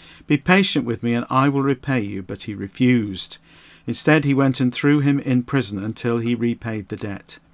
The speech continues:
When his fellow slaves saw what had happened, they were very upset and went and told the Lord everything that had taken place. Then his lord called the first slave and said to him, "Evil slave,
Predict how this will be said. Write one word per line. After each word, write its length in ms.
When 140
his 160
fellow 300
slaves 640
saw 280
what 240
had 120
happened, 440
they 100
were 140
very 260
upset 560
and 100
went 180
and 100
told 280
the 80
Lord 420
everything 580
that 160
had 120
taken 340
place. 540
Then 180
his 180
lord 280
called 400
the 80
first 340
slave 300
and 120
said 240
to 100
him, 260
"Evil 460
slave, 600